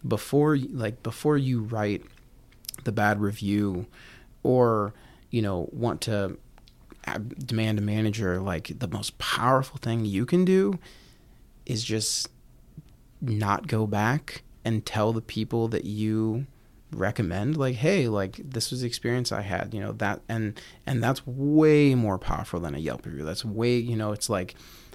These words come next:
your, like, your experience that you communicate to your friends, you know, that's, that's the thing that, that I fear most. I'm like, the people that I want in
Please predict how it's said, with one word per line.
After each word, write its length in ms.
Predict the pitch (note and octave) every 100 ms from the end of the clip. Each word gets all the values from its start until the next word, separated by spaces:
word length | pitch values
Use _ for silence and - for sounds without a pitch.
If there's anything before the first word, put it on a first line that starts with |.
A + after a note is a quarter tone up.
| -
your, 800 | B2 A#2 A2 G#2 A2+ A2 A2 F#2+ - - - - - - -
like, 300 | A2 F#2+ -
your 180 | G2+ G#2
experience 920 | G#2 - G#2 F#2+ G#2 C3+ - - -
that 140 | G2 C#2
you 140 | F2+
communicate 480 | G2+ G#2 G2+ G#2+ F#2+
to 100 | -
your 140 | G2+ G2+
friends, 720 | - E2+ F2+ C3 D#3+ - -
you 80 | G#2
know, 80 |
that's, 300 | E2+ G2+ C3
that's 300 | - A2+ C3+
the 60 | -
thing 280 | A2 F#2 F2
that, 160 | E2+ - - -
that 120 | D#2+
I 200 | D2 E2
fear 380 | - - A#2+ G2+
most. 400 | G#2+ C2+ - -
I'm 80 | -
like, 120 | -
the 60 | -
people 320 | - C#3+ D3
that 100 | G#2
I 160 | F#2 G#2
want 320 | F#2 G#2+ -
in 440 | F#2 F2+ A#2 D3